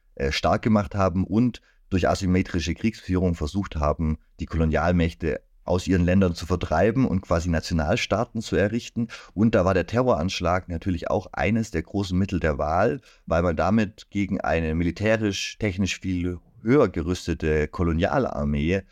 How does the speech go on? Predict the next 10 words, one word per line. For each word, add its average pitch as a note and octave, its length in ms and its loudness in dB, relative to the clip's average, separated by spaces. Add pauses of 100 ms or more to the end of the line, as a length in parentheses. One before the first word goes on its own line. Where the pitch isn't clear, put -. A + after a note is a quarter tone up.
(280)
Zeichen B2 420 0
setzen A2+ 340 -2
konnte G2+ 340 2
und F2+ 120 -2
international G2 720 0
Aufmerksamkeit E2 800 0
für - 120 -6
den E2+ 100 0
eigenen D#2 360 0
Befreiungskampf D2 920 -4